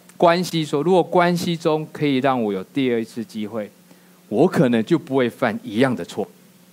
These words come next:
但是可能会犯另外一个错，<laughs> 但没有关系，我们再改变就好了哈。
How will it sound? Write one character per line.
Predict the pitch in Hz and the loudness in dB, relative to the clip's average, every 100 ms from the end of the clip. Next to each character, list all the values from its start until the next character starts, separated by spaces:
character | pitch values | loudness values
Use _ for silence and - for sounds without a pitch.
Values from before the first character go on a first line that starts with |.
| _ _ _ _ _ _ _ _ - - | _ _ _ _ _ _ _ _ -20 -4
但 | 143 | 0
是 | 156 | 0
可 | 113 | 0
能 | 101 | 0
会 | |
犯 | 107 123 107 | 0 0 2
另 | 131 | 4
外 | 113 | 2
一 | |
个 | 92 | 0
错， | - 95 - _ - - - - - | -6 -12 -12 _ -20 -20 -14 -8 -8
<laughs> | - - - - - 208 - | -8 -18 -20 -20 -18 -18 2
但 | 190 | 4
没 | 208 | 6
有 | |
关 | 160 156 | 4 2
系， | 151 143 143 - | 2 -2 -4 -2
我 | 127 | 0
们 | 120 | 2
再 | 127 165 | 4 4
改 | 135 | 4
变 | 110 131 | 4 4
就 | 127 | 2
好 | 113 95 | 0 -6
了 | |
哈。 | 95 107 | -6 -12